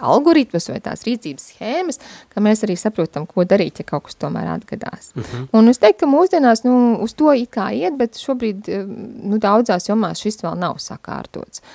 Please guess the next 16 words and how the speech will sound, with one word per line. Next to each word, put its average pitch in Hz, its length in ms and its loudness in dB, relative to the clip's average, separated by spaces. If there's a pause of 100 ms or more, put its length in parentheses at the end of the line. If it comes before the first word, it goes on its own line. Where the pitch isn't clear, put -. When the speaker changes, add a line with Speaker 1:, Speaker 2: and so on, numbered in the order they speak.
(280)
Speaker 1:
Ka, 170 400 2 (100)
kad, 190 140 -4 (120)
nu, 214 420 -2 (240)
tā 208 80 -2
kā, 160 400 2
it - 160 -6
kā, 151 400 0 (360)
nezinu, - 460 -12 (120)
likumi 208 380 0
taču 180 280 -4
mums 185 220 -2
ir 185 60 -10
skaidri, 339 560 2
bet 202 240 -6
tomēr 214 340 -2
nē, 240 280 -2